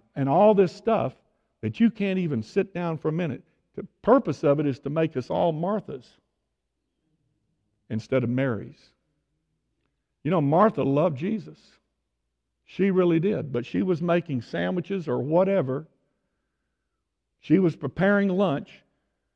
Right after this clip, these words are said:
while Jesus was in the living room. Can you imagine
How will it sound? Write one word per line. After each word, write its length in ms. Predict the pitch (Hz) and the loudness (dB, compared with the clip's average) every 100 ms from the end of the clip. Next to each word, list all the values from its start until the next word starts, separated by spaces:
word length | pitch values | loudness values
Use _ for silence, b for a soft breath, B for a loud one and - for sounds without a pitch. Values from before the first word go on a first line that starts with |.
| _ _ | _ _
while 200 | 127 135 | 0 0
Jesus 520 | 117 214 233 175 139 | 4 4 4 2 -4
was 200 | 147 135 | -4 -4
in 280 | - 175 165 | -2 -2 0
the 100 | 147 | 2
living 320 | 147 208 160 | 4 4 2
room. 220 | 131 131 | -2 -2
Can 200 | 127 143 | -4 -4
you 120 | 175 202 | -2 0
imagine 640 | 175 165 185 160 202 | 0 -2 -2 -2 -4